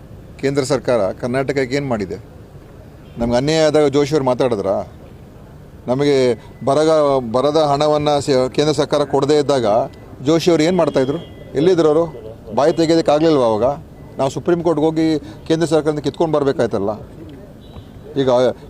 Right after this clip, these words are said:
ಈ ರಾಜ್ಯ ಇವತ್ತು ಅಭಿವೃದ್ಧಿಯ ಪಥದಲ್ಲಿದೆ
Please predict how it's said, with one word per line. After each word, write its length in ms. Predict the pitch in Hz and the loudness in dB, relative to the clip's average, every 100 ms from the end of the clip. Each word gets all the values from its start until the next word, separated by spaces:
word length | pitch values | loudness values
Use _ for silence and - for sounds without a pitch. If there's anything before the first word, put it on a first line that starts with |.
| - | -2
ಈ 180 | 139 143 | 2 4
ರಾಜ್ಯ 340 | 135 147 165 | 2 2 2
ಇವತ್ತು 540 | 156 143 - 143 170 | 2 2 2 2 4
ಅಭಿವೃದ್ಧಿಯ 400 | 131 139 156 139 | 2 2 0 0
ಪಥದಲ್ಲಿದೆ 720 | 147 135 131 135 131 123 117 | 0 -2 -2 -2 0 0 0